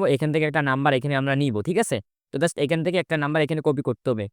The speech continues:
তো আমি এখান থেকে যে কোনো একটা নাম্বার এখান থেকে কপি করব, just এখান থেকে কপি করব। তো মনে রাখতে হবে সবগুলো নাম্বার কিন্তু হবে না, just আমাদের ট্রাই করে, করে এখান থেকে নিতে হবে। Just আমি একটা নাম্বার এখান থেকে কপি করব। তো just কপিতে ক্লিক করে এখান থেকে কপি লেখা আছে, কপিতে ক্লিক করব।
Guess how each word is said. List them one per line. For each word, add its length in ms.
তো 40
আমি 240
এখান 200
থেকে 140
যে 180
কোনো 160
একটা 160
নাম্বার 280
এখান 220
থেকে 200
কপি 240
করব, 300
just 220
এখান 200
থেকে 160
কপি 200
করব। 200
তো 120
মনে 180
রাখতে 220
হবে 100
সবগুলো 400
নাম্বার 300
কিন্তু 220
হবে 200
না, 100
just 160
আমাদের 280
ট্রাই 260
করে, 180
করে 180
এখান 200
থেকে 180
নিতে 220
হবে। 120
Just 220
আমি 140
একটা 160
নাম্বার 260
এখান 180
থেকে 200
কপি 200
করব। 220
তো 40
just 260
কপিতে 360
ক্লিক 240
করে 200
এখান 180
থেকে 160
কপি 240
লেখা 140
আছে, 120
কপিতে 320
ক্লিক 220
করব। 180